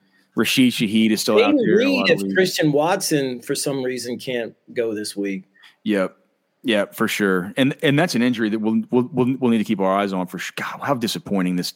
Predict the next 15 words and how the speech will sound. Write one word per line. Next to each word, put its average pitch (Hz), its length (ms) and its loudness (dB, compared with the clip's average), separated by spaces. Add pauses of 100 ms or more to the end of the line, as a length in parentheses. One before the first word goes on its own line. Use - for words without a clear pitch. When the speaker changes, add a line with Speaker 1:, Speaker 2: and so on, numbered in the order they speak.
(160)
Speaker 1:
Christian, 95 440 -4
all 123 220 4
this 101 120 0
Christian 92 340 -4
Watson 87 280 -2
stuff 87 200 -2
has 87 100 -4
been, 90 160 -2
just 80 140 -8
a 76 60 -2
mess, 78 360 -2
Trash 67 360 -6
Man. 69 220 -12 (380)
Speaker 2:
Yeah. 95 300 -6 (500)
Speaker 1:
Um, 95 600 0